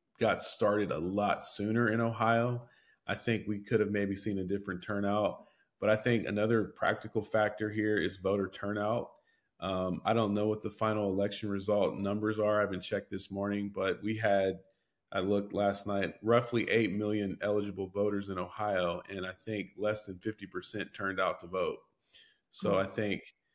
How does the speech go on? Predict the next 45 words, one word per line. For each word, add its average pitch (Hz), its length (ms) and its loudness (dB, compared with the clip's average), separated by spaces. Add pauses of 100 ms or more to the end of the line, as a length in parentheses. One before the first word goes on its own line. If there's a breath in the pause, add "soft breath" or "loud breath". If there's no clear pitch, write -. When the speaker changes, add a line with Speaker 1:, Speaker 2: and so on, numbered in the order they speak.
(680)
Speaker 1:
that's 113 340 2
a, 107 320 4
that's 117 260 0
a 113 180 8
demographic 107 760 2
issue 101 420 0
where 98 160 2
we 101 160 -2
have 104 280 0
to 98 100 -4
get, 98 360 -2
where 107 220 4
are 113 60 8
these 110 220 0
unengaged 101 600 0
voters, 104 580 0 (500 soft breath)
um, 95 440 0
and 101 160 -2
get 110 200 0
them 104 140 -2
to 107 120 -2
the 98 100 -4
polls. 101 600 0 (420 soft breath)
And 117 120 4
I 117 40 6
think, 123 280 4
again, 110 360 2
it's 110 200 2
just, 117 260 0
it's 113 220 -2
one 131 120 4
of 127 100 4
those 110 240 4
things 113 340 -2
where 104 460 2 (380)
the 104 280 -2
graphic 113 580 4
nature 101 840 -2
of 98 240 -4
what 104 240 2
we're 101 120 0
actually 104 380 0
talking 104 400 -4
about 92 300 -6
here 98 260 -6